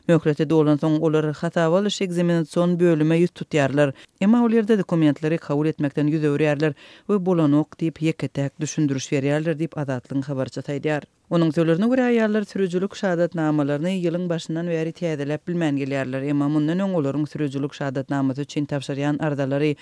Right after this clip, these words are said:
kabul edilýärdi. Indi bolsa doly ret edilýär. Sürüjülük şahatnamasy üçin ardalary ret edilen zinanlaryň Azatlyk Radiosyna gurrun bermegine görä, polisiýanyň käbir işgärleri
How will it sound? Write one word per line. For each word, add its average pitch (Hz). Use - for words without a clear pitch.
kabul 175
edilýärdi. 165
Indi 151
bolsa 180
doly 160
ret 156
edilýär. 139
Sürüjülük 180
şahatnamasy 185
üçin 175
ardalary 156
ret 170
edilen 151
zinanlaryň 143
Azatlyk 156
Radiosyna 147
gurrun 151
bermegine 147
görä, 220
polisiýanyň 196
käbir 165
işgärleri 151